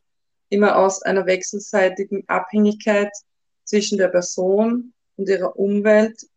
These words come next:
und den darin wirkenden Kräften in diesem Feld, ähm, sich, also so lässt es sich verstehen. Hier wird, äh, Psychotherapie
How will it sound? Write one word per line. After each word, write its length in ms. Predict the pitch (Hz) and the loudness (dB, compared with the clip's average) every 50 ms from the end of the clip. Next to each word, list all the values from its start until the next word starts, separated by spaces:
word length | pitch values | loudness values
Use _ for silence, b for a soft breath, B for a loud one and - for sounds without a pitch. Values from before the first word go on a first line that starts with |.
| _ _ | _ _
und 200 | - 196 196 196 | -4 -2 0 0
den 180 | 196 196 196 190 | 0 -2 -2 -2
darin 480 | 190 180 180 190 196 208 208 214 208 190 | -2 0 0 2 2 2 2 2 2 2
wirkenden 560 | 196 208 208 208 - 214 196 190 196 196 - | 2 2 0 0 -4 -8 -8 -6 -8 -8 -10
Kräften 800 | _ - - 180 180 180 180 _ _ _ 190 185 185 185 185 185 _ | _ -10 -6 -4 -4 -4 -6 _ _ _ -8 -6 -6 -6 -8 -10 _
in 160 | - 190 185 | -10 -10 -10
diesem 440 | 180 190 190 - - 196 196 190 185 _ _ | -10 -10 -12 -10 -6 -6 -6 -6 -8 _ _
Feld, 300 | - 180 175 180 180 - - - - _ _ _ _ _ _ _ _ _ _ _ _ _ _ _ _ _ _ _ _ | -2 -2 0 -2 -4 -8 -14 -20 -20 _ _ _ _ _ _ _ _ _ _ _ _ _ _ _ _ _ _ _ _
ähm, 460 | - 185 185 180 180 180 175 175 - - - _ _ _ _ _ _ _ _ _ _ _ _ _ _ _ _ _ _ _ _ _ _ _ | -6 -4 -2 -2 -2 -2 -4 -6 -10 -16 -20 _ _ _ _ _ _ _ _ _ _ _ _ _ _ _ _ _ _ _ _ _ _ _
sich, 640 | - - - - - - - 190 185 - - - - | -20 -20 -18 -16 -14 -12 -12 -14 -14 -14 -16 -12 -10
also 180 | - 180 175 180 | -10 -10 -10 -8
so 140 | - - 185 | -6 -6 -2
lässt 260 | 180 190 190 185 - | -2 -2 -2 -4 -8
es 120 | 180 - | -14 -16
sich 140 | - 175 - | -16 -16 -14
verstehen. 480 | - - - - - - - - - _ - 175 - - _ _ _ _ _ b b b b b b b b b b b b _ _ _ _ _ _ _ | -12 -12 -10 -10 -8 -8 -8 -8 -10 _ -20 -20 -20 -20 _ _ _ _ _ b b b b b b b b b b b b _ _ _ _ _ _ _
Hier 260 | - 226 226 220 196 | 0 2 2 2 4
wird, 340 | 214 214 202 202 196 196 - | 4 4 4 4 2 0 0
äh, 260 | - 196 196 190 180 | 0 2 2 2 0
Psychotherapie 1040 | 185 - - 214 220 220 220 196 190 190 196 196 - - 196 196 196 190 - - _ | -4 -6 -4 -4 -4 -2 -2 -4 -4 -2 -4 -6 -6 -6 -4 -2 -2 -2 -4 -6 _